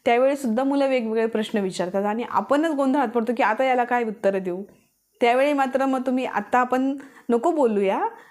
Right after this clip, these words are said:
मी घरी गेले की मग तुला याचं उत्तर देईल हा. किंवा आपण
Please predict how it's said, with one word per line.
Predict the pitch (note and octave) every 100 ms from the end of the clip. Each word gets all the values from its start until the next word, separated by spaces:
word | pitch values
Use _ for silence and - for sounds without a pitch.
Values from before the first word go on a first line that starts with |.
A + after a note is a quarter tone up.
| _ G3+
मी | A#3+
घरी | A#3+ C#4+ D4
गेले | D#4 D4 D4+
की | D#4
मग | D4+ D4+
तुला | C#4
याचं | C4+ B3 C4
उत्तर | G3+ G#3 G#3+
देईल | G#3 F3 G#3
हा. | - - _
किंवा | D4+ D#4+
आपण | E4+